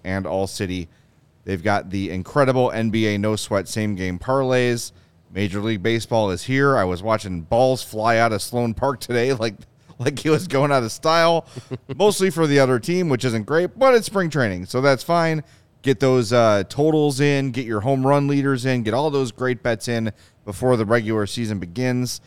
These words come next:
Bet on who's gonna win divisions. Awesome. So much stuff you can do on DraftKings.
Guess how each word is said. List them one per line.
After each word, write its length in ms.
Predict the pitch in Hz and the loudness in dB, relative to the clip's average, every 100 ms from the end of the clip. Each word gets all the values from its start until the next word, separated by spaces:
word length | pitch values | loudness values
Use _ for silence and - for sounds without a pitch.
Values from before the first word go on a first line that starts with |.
| _ _ _ | _ _ _
Bet 140 | 113 107 | -2 0
on 160 | 101 | 0
who's 180 | 110 104 | -2 -4
gonna 160 | 104 104 | -4 -2
win 180 | 107 | -2
divisions. 560 | 92 85 127 120 123 113 - | -4 0 0 0 -4 -4 -4
Awesome. 400 | 92 92 80 - | -4 -4 -10 -8
So 180 | 139 | -4
much 160 | 135 123 | -2 -2
stuff 220 | - 107 | -2 -2
you 60 | 104 | -2
can 120 | 101 | -4
do 140 | 98 | -2
on 160 | 98 90 | -4 -2
DraftKings. 560 | 92 90 - 92 87 | -4 -4 -6 -8 -8